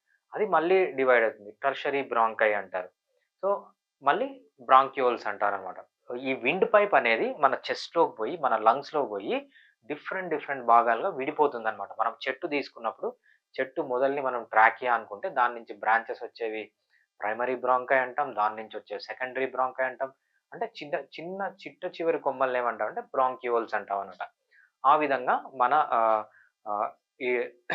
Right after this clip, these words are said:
ఏరియల్ సిస్టమ్ అనేది, మన ట్రాకియా అనేది మన లంగ్స్‌లో మొత్తం అలా ఏర్పడి ఉంటుంది. So, ఎందుకు ఇలా ఉంటుంది అంటే మనం పీల్చుకున్న గాలి లోపలికి పోవాలి,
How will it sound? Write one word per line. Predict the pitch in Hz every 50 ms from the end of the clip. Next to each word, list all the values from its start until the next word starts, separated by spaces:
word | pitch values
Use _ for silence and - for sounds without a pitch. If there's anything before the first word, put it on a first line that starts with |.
| 160 127 117
ఏరియల్ | 123 139 147 156 165 160 147
సిస్టమ్ | 147 143 131 - - 120 117
అనేది, | 113 120 165 170
మన | 156 131
ట్రాకియా | 120 - - 117 117 120 123 - - 147 131 120
అనేది | 113 110 127 190 214
మన | 156 131 135 147
లంగ్స్‌లో | 127 113 113 117 127 127 - 143 143 131
మొత్తం | 117 110 - - _ _ 185 226 285 302 _ _ _ _ _ _ _
అలా | 123 156
ఏర్పడి | 160 131 123 123 120 120 120 113 107
ఉంటుంది. | 101 98 90 87 - _ _ _ _ _ _ _ _ _ _
So, | 226
ఎందుకు | - - - 196 220 240 -
ఇలా | 226 196 185 170
ఉంటుంది | 156 151 143 135 139 135 131 127 123
అంటే | 113 101 92 - 156 226 285 - - _ _ _ _ _ _ 120
మనం | 123 135 143 -
పీల్చుకున్న | - 147 160 175 190 - - 196 180 170 - 120 117
గాలి | 120 135 139 131 117
లోపలికి | 117 127 - - 139 135 123
పోవాలి, | 113 110 110 107 104 104 101 107 190 262 -